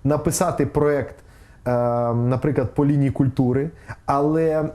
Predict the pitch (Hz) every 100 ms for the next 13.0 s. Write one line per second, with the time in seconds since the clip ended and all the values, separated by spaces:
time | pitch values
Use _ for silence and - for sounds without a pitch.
0 | 123 165 - 156 170 170 - 160 - 180
1 | 170 151 156 165 156 156 135 160 147 127
2 | 147 143 143 160 151 165 113 101 - -
3 | 127 139 156 143 127 143 147 170 170 143
4 | 104 170 185 - - 120 151 - 165 135
5 | 113 104 - - 135 127 175 180 151 120
6 | - 127 110 147 143 165 160 180 190 170
7 | 165 139 135 180 151 143 143 185 165 160
8 | 117 123 113 160 196 180 180 - 147 117
9 | 113 - - 139 175 220 - 143 - 131
10 | - 139 120 139 135 135 131 131 143 -
11 | 113 101 104 - - - 123 113 156 208
12 | 180 151 165 139 139 131 123 90 90